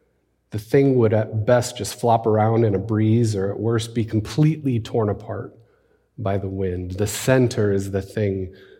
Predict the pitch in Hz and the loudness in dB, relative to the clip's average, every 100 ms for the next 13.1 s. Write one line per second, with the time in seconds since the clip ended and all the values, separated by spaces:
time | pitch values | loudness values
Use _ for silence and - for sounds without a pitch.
0 | _ 104 107 110 107 - - - - - | _ -10 -4 -2 -2 -6 -10 -10 -12 -8
1 | 110 98 95 95 98 - _ _ - 117 | -4 -4 -6 -8 -12 -16 _ _ -4 -2
2 | 107 101 95 98 - _ _ _ - 104 | 0 -2 -6 -8 -14 _ _ _ -8 -6
3 | 101 95 98 - - _ _ _ - 107 | -6 -6 -10 -12 -20 _ _ _ -10 -4
4 | 104 98 95 98 - 127 110 135 139 175 | -2 -2 -4 -10 -6 -2 2 2 2 0
5 | 175 - 147 117 104 - - _ _ _ | -2 2 2 4 0 -4 -14 _ _ _
6 | _ - 131 131 117 101 117 - - - | _ 0 4 4 2 0 -4 -6 -14 -2
7 | 139 143 151 131 113 127 127 120 117 113 | 2 4 4 4 0 0 0 2 2 2
8 | 107 113 104 101 127 120 117 117 120 139 | 4 4 2 2 4 4 4 4 4 4
9 | 127 107 110 110 120 151 131 120 117 123 | 4 4 2 2 0 2 4 4 4 2
10 | - 110 - - 165 - 156 143 131 120 | 0 -2 -2 0 0 2 0 2 4 4
11 | 110 110 104 101 90 104 117 139 160 - | 4 2 2 0 0 -2 0 2 2 4
12 | 147 117 - - - - 120 147 180 175 | 4 2 -2 -14 -12 -2 2 4 4 2